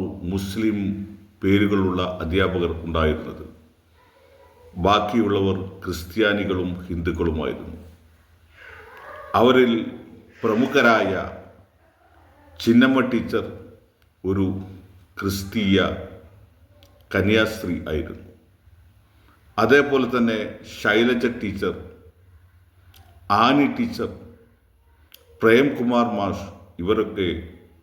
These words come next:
ശാസ്ത്രത്തിൻ്റെ കെമിസ്ട്രിയും ബയോളജിയും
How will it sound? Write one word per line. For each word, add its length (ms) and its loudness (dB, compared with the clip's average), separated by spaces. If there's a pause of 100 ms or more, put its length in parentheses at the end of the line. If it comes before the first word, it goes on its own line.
(480)
ശാസ്ത്രത്തിൻ്റെ 960 0 (640)
കെമിസ്ട്രിയും 640 0 (400)
ബയോളജിയും 680 2